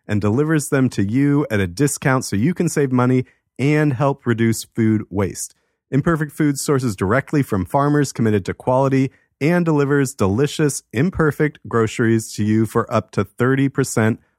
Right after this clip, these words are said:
less than grocery stores. They also,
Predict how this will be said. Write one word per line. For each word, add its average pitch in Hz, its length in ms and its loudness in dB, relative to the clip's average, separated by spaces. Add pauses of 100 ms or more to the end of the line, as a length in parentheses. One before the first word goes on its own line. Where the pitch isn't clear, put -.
less 104 360 0 (240)
than 101 260 2 (260)
grocery 95 420 -2
stores. - 540 -12 (400)
They 120 140 -2 (140)
also, 120 800 0